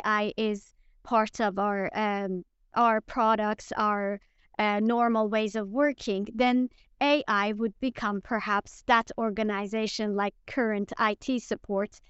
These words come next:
helping everyone with their A I questions and support. That is how I see it. But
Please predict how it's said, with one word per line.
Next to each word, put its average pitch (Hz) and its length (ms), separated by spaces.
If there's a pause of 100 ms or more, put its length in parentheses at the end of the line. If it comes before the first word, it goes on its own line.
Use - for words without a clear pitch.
(140)
helping 254 540
everyone 208 640
with 208 200
their 202 280 (340)
A 226 300
I 208 260
questions 208 720
and 202 180
support. 196 500
That 254 180
is 262 160
how 247 240
I 233 160
see 190 240
it. 196 120
But 240 140